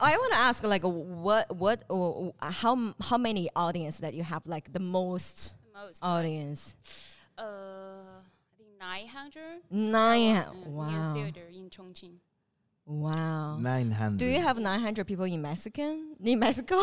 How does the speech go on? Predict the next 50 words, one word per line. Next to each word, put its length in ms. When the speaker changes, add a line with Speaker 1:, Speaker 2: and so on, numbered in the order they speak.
Speaker 1:
<laughs> 80
Speaker 3:
In 220
Me-, 80
I, 480
I, 60
w-, 220
I 140
mean, 160
we 140
do 160
have 180
a 60
lot 160
of 120
people 240
too, 280
but, 260
um, 880
yeah, 440
no. 440
I 80
mean, 160
like, 340
the, 120
the 100
most 480
people 440
I 120
ever 160
had 240
in, 260
in 260
a 60
show 280
is 180
just, 240
like, 220
ten. 320
Speaker 1:
Ten? 240
<laughs> 600
How 100
crazy 560
is 80
that? 240
Nine 500
hundred. 680
Speaker 3:
Yeah, 140
nine 160
hundred. 340
How, 200